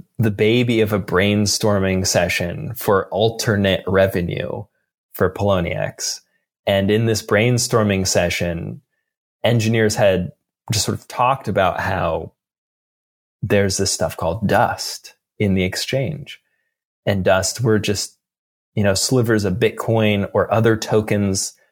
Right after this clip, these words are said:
that had just, for whatever reason or another, been forgotten by users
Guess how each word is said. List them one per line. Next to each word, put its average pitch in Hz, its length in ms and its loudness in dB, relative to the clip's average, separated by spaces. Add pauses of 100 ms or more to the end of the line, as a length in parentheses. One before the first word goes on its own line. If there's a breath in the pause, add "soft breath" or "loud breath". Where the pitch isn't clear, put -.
(140)
that - 200 0
had 95 440 2
just, - 320 -4
for 110 120 2
whatever 110 680 2
reason 104 460 2
or 90 140 -2
another, 104 380 2
been 87 440 0
forgotten 147 640 -2
by 151 120 2
users 120 580 0